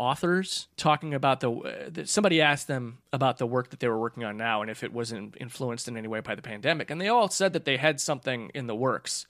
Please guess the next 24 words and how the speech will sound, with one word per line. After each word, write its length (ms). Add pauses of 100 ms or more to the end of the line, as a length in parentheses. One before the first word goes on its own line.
(100)
that 160
was 340 (160)
either 240
lockdown 680
themed 680
or 180
inspired 580
by 280 (180)
the 100
pandemic, 640 (120)
but 200 (220)
they're 200
also 280
authors 440
that 120
are 60
very 200
gifted 540 (340)
in 400
<laughs> 60
the 280
art 200
of 200
allegory. 720